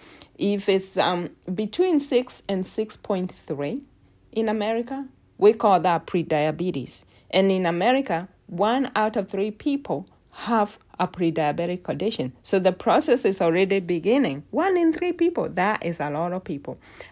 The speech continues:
I have done a podcast about that, so you can go and check on my podcast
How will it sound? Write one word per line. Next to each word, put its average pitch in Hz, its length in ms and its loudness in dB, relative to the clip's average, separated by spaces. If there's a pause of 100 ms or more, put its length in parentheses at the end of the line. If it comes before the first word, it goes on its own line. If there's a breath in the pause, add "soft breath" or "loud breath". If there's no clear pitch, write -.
I 202 100 4
have 190 360 0
done 233 220 4
a 277 60 4
podcast 226 640 2
about 190 360 2
that, 269 300 -2
so - 140 -4
you 180 180 0
can 180 220 -2
go 220 340 2
and 175 180 -2
check 208 260 0
on 165 140 0
my 170 120 -2
podcast 254 600 -4